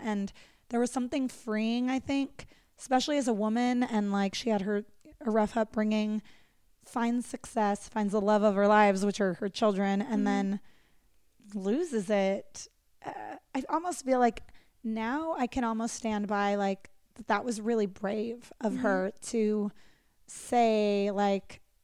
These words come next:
Speaker 1: "I'm gonna, for me as a person,
Speaker 2: Mm-hmm.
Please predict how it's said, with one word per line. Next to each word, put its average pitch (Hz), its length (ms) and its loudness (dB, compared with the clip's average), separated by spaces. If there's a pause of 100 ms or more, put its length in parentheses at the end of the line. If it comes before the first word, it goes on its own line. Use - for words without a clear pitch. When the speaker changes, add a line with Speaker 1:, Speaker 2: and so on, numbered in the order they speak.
Speaker 1:
"I'm 214 240 -2
gonna, 208 480 0
for 208 240 -2
me 220 380 2
as 180 100 -2
a 190 60 -4
person, 214 520 -4
Speaker 2:
Mm-hmm. 254 380 -4